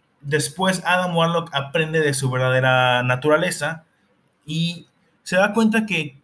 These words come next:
Magus no lo está tratando de matar o algo de ese estilo, no quiere dominar el mundo, sino lo que está haciendo es manipular a Adam Warlock y poniéndolo en situaciones donde tiene que abusar de la Gema del Alma y así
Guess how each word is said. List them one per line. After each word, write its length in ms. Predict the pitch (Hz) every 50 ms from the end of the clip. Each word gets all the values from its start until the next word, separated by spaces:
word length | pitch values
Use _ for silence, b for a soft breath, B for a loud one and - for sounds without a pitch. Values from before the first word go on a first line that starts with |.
| _ _ _ _ _
Magus 500 | 147 156 165 180 190 202 208 247 226 220
no 300 | 196 170 170 165 170 175
lo 140 | 180 180 180
está 220 | 170 - - 170
tratando 480 | 165 175 160 160 - 156 147 151 156 151
de 160 | 139 135 131
matar 640 | 131 123 117 117 120 - _ 147 139 135 131 123 120
o 120 | 117 117
algo 240 | 113 113 113 113 113
de 60 | 110
ese 100 | 110 -
estilo, 400 | - - - 180 151 131 120 117
no 140 | 117 123 127
quiere 180 | - 147 135
dominar 380 | 131 127 123 123 123 127 127 127
el 60 | 127
mundo, 300 | 139 147 143 131 123 117
sino 260 | 113 - 127 123 123
lo 120 | 127 127 127
que 60 | 147
está 160 | 139 - 202
haciendo 420 | 190 - 190 180 170 165 165 156 151
es 240 | 147 143 - B B B B B B B
manipular 680 | - 160 160 160 165 165 160 - - 165 170 175 180 180
a 60 | 190 196
Adam 180 | 185 170 156
Warlock 340 | 143 139 139 156 196 202 - -
y 80 | 151
poniéndolo 440 | 139 - 165 156 156 165 180 185 180
en 60 | 160
situaciones 540 | 139 135 135 131 127 - - 160 147 151 143
donde 180 | 139 127 127 123
tiene 260 | - 156 147 143 139
que 100 | - 139
abusar 460 | 120 - 123 123 - - 180 185 180
de 100 | 165 151
la 100 | 131 123
Gema 300 | 127 - 127 120 120 117
del 140 | 117 120 127
Alma 300 | 139 139 123 107 101 - _ _ _ _ b b b b b b b _
y 140 | - 143 139
así 460 | 131 131 - - 202 190 185 185 -